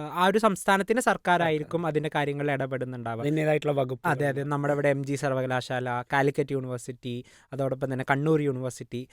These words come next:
Speaker 2: കേരള.
Speaker 1: അപ്പം അതിൻ്റെ, ആ, അതിൻ്റെ ഒരു ചാൻസലർ പൊസിഷനിൽ ഇരിക്കുന്നുണ്ടാവുക ആ സംസ്ഥാനത്തിൻ്റെ ഗവർണർ ആയിരിക്കും ഉണ്ടായിരിക്കുക. എന്നാൽ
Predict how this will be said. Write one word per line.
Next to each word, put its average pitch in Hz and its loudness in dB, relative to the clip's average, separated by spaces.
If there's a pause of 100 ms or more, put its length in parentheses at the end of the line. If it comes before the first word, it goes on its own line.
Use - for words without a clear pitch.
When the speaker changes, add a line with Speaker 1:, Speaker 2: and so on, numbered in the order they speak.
Speaker 2:
കേരള. 139 0
Speaker 1:
അപ്പം 180 8
അതിൻ്റെ, 180 6
ആ, 190 -4
അതിൻ്റെ 202 4
ഒരു 214 8
ചാൻസലർ 196 4 (100)
പൊസിഷനിൽ 185 -2
ഇരിക്കുന്നുണ്ടാവുക 175 0
ആ 190 2
സംസ്ഥാനത്തിൻ്റെ 170 -2
ഗവർണർ 165 2
ആയിരിക്കും 143 0
ഉണ്ടായിരിക്കുക. 120 -4 (340)
എന്നാൽ 175 0